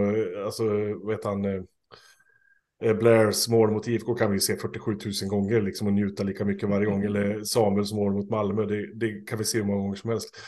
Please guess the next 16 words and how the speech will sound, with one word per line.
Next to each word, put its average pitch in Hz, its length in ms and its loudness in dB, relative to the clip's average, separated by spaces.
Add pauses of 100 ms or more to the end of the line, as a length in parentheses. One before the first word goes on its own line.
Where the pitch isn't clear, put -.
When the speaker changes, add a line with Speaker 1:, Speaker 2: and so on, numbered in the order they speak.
(200)
Speaker 1:
Men 131 120 4
det 143 60 10
jag 165 140 10
tar 180 180 6
med 156 280 6
<laughs> - 40 -14
mig 175 240 6
mest 151 380 0
faktiskt, 123 360 -2
det 156 60 0
var 165 240 4 (480)
från 147 240 6
åtta 180 320 6
noll-matchen 135 600 4
mot 127 160 0
Sirius. 131 580 2